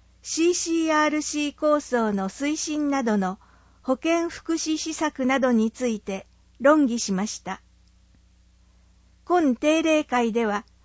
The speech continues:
徳島県家庭教育支援条例の制定、議員報酬などにかかる条例の一部改正、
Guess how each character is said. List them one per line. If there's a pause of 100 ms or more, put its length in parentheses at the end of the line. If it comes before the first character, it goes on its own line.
(360)
徳
島
県 (160)
家
庭
教
育
支
援
条
例
の
制
定、 (760)
議
員
報
酬
な
ど
に
か
か
る (260)
条
例
の
一
部
改
正、